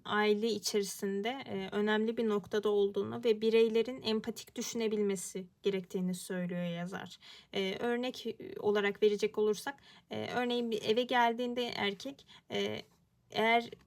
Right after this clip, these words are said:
oda ya da ev dağınıksa, e, karşıdaki eşe, kadına,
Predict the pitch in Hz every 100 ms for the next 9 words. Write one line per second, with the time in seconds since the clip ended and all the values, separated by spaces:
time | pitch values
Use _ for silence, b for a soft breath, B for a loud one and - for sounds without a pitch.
0 | _ - 208 208 220 214 - 208 190 196
1 | 196 202 202 196 208 208 214 220 - 233
2 | 240 - B B - 190 196 226 226 220
3 | - 233 - 220 214 220 - 208 - 190
4 | 190 - 208 208 196 185